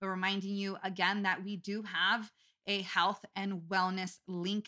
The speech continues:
that can be found below, two supplements. If you guys have any questions regarding supplementation, please do not hesitate to message me. You can also email me at Desiree at self love effect dot com.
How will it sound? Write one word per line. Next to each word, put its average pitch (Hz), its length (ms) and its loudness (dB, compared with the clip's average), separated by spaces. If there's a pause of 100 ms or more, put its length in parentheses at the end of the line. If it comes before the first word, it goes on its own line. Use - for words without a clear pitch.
(140)
that 175 180 2
can 190 140 -4
be 185 80 -6
found 175 440 -2
below, 170 520 0
two 226 200 -6
supplements. 214 800 -2
If - 240 -20
you 202 60 -8
guys 202 220 4
have 190 160 2 (100)
any 254 140 0
questions 202 440 0
regarding 185 340 2
supplementation, 180 800 -4 (380)
please 233 280 0
do 226 60 -2
not 190 160 2
hesitate 190 720 -2
to 226 340 0
message 185 460 -2
me. 196 80 -2
You 190 100 -4
can 180 120 -6
also 175 320 -2
email 185 260 -2
me 180 160 -2
at 165 180 -2
Desiree 175 400 -4 (240)
at 175 160 -2
self 175 240 2
love 175 140 -2
effect 160 240 -2
dot 151 200 -2
com. 214 300 4